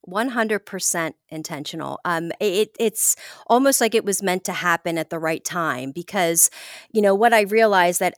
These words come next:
you know, as my children were getting older and they were becoming more independent and getting involved in activities that bring them joy and happiness, you know, I can't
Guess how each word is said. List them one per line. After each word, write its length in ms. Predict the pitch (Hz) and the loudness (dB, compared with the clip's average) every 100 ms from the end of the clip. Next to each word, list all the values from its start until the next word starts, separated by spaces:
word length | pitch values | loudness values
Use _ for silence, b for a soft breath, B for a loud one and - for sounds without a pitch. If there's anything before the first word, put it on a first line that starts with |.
| _ _ B | _ _ B
you 80 | 202 | -2
know, 80 | 185 | 2
as 220 | 190 190 | 2 2
my 180 | 196 180 | 2 0
children 380 | - 208 202 185 | 0 -2 0 -2
were 120 | 175 | -4
getting 360 | 185 180 175 - | -2 -2 -2 -4
older 560 | 180 190 190 175 160 - | -4 -2 0 0 0 -2
and 260 | 175 165 | -6 -6
they 240 | 160 190 233 | -2 0 0
were 160 | 226 | 0
becoming 500 | 190 180 180 170 165 | -4 -6 -6 -4 -4
more 220 | 165 156 156 | -4 -4 -4
independent 800 | 151 147 - 147 143 143 143 - B B B B | -6 -8 -8 -8 -8 -8 -8 -10 B B B B
and 220 | 170 170 | -4 0
getting 240 | 190 185 | 0 0
involved 440 | 175 170 165 165 165 | 0 2 2 0 -2
in 380 | 170 170 165 - _ _ _ - | -4 -2 -4 -6 _ _ _ -4
activities 560 | 196 - 220 202 190 170 | -2 0 -2 0 0 0
that 240 | 170 - | 0 0
bring 260 | 180 170 165 | -2 -2 0
them 300 | 202 262 247 | 2 2 0
joy 440 | 185 156 135 135 - | -2 -2 -2 -4 -8
and 80 | 180 | -8
happiness, 800 | 165 151 147 147 139 156 - - B B B | -4 -4 -4 -6 -4 0 2 0 B B B
you 80 | B | B
know, 220 | 208 175 - | 2 2 2
I 180 | 196 202 | 4 2
can't 540 | - 226 202 185 180 | 2 -2 0 2 0